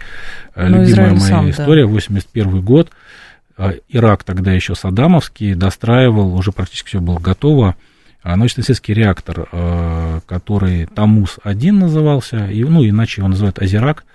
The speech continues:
Speaker 1: по месту, где он был построен. То есть,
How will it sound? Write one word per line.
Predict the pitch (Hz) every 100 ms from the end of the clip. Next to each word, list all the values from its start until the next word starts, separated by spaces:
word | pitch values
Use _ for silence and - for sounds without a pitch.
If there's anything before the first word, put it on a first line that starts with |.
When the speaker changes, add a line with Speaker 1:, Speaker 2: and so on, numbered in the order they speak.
| _
Speaker 1:
по | -
месту, | 92 113 110 87
где | 85 92
он | 92 90
был | 90
построен. | - 101 - 87 78 - _ - -
То |
есть, | 98